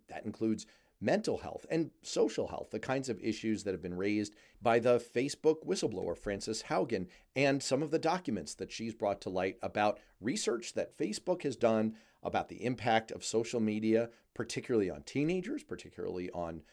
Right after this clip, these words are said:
young women, and some of the other social effects that we've seen in terms of misinformation and what that's doing to our health and our society, not to mention our politics. So R wanted to ask me, based on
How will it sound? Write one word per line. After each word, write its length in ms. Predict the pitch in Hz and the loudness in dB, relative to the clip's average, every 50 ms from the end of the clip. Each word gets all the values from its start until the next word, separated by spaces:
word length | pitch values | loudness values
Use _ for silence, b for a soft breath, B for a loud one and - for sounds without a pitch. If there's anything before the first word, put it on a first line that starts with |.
| b b | b b
young 220 | - 98 92 90 85 | -2 0 0 0 2
women, 320 | 104 151 196 202 220 220 B B B B B B | 2 2 2 2 0 -2 B B B B B B
and 400 | 151 147 143 139 139 143 143 - b b b b | 4 6 6 6 6 4 0 -4 b b b b
some 240 | - - - 180 359 | -4 0 2 2 2
of 80 | 320 | 2
the 140 | - 254 240 | 2 6 6
other 240 | - - 233 208 196 | 6 8 8 6 4
social 520 | - - - - 180 233 233 - 233 254 | 4 2 4 4 4 4 4 4 4 4
effects 360 | - - - 123 110 107 - - | 4 6 6 4 4 4 2 -2
that 100 | 110 - | -4 -2
we've 220 | 101 104 - - | -2 -4 -4 -2
seen 400 | - 107 104 98 101 107 107 104 | -2 -2 -2 0 0 -2 -2 -4
in 100 | - 98 | -6 -8
terms 280 | 90 - 98 92 80 80 | -8 -6 -6 -6 -6 -6
of 160 | 78 - - | -8 -4 0
misinformation 880 | 110 110 110 - 117 107 107 - 107 98 98 98 - - 107 117 123 120 b b b b b - | 0 0 2 2 0 -2 -2 -2 -4 -4 -4 -4 -6 -6 -6 -6 -8 -8 b b b b b -2
and 420 | 101 110 110 113 110 110 110 110 - b b b b | 2 2 4 4 4 2 2 0 -4 b b b b
what 220 | - 95 120 123 - | 2 4 4 4 4
that's 240 | 139 135 131 - - | 4 2 2 0 -2
doing 320 | 117 123 123 127 127 120 | 0 0 0 0 -2 -4
to 260 | - - 123 127 127 | -4 -4 -4 -4 -2
our 160 | - 117 123 | 0 0 0
health 340 | 113 - 101 151 175 - - _ - | 2 2 2 2 2 0 -6 _ -6
and 120 | 110 117 127 | -2 -2 -2
our 80 | 131 | -2
society, 640 | 123 - 123 - - 113 120 127 147 147 143 139 - | -2 -4 -4 -2 0 2 2 2 2 0 -2 -4 -4
not 320 | - 87 98 117 143 151 - | -6 -8 -8 -8 -8 -6 -4
to 120 | - 147 | -2 0
mention 440 | 131 117 113 117 110 - 123 113 110 110 B B B B B B B | 2 2 2 2 0 -2 -2 -4 -4 -6 B B B B B B B
our 140 | - 107 | 0 0
politics. 640 | 107 - - 117 104 98 90 - - - - - - b b b | 0 2 4 4 4 4 4 0 -4 -10 -10 -12 -16 b b b
So 400 | b - - 156 156 151 147 147 B B B B B B | b 6 10 10 10 10 8 4 B B B B B B
R 160 | - 120 151 165 | 6 8 8 10
wanted 300 | 151 143 139 135 135 127 | 10 8 8 8 4 2
to 180 | 139 123 - | 0 0 2
ask 360 | 110 113 117 113 - - - - _ _ - | 4 4 4 2 -2 -6 -14 -20 _ _ 0
me, 320 | 107 156 247 233 110 101 | 0 2 2 2 -2 -2
based 340 | 101 - 123 117 113 - - | 2 4 4 4 4 2 2
on 300 | 107 107 107 110 104 | 2 4 2 2 0